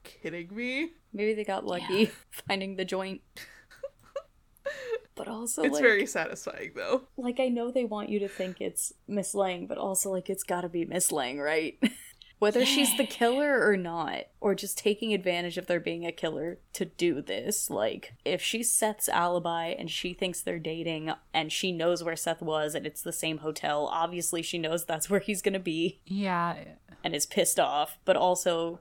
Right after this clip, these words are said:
Speaker 2: like, frees him from the handcuffs.
Speaker 4: Hmm.
Speaker 3: Cuts off his hand and just leaves.
Speaker 2: Yeah.
Speaker 1: Yeah.
Speaker 2: That's basically what happens. So he's free. He can go now. The only other person who knows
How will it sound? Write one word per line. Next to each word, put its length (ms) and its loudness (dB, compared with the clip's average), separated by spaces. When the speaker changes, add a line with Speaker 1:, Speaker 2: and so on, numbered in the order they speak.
Speaker 2:
like, 240 0
frees 460 0
him 240 -2
from 300 0
the 100 -4
handcuffs. 840 -2
Speaker 4:
Hmm. 500 -6
Speaker 3:
Cuts 240 -2
off 140 4
his 140 0
hand 260 -2
and 140 -2
just 200 -2
leaves. 500 8
Speaker 2:
Yeah. 560 4
Speaker 1:
Yeah. 380 2
Speaker 2:
That's 200 0
basically 520 0
what 140 0
happens. 760 -2
So 200 0
he's 240 -2
free. 300 -2
He 160 -6
can 220 -6
go 260 2
now. 500 -6
The 140 0
only 220 0
other 160 -2
person 360 -4
who 120 -8
knows 500 -4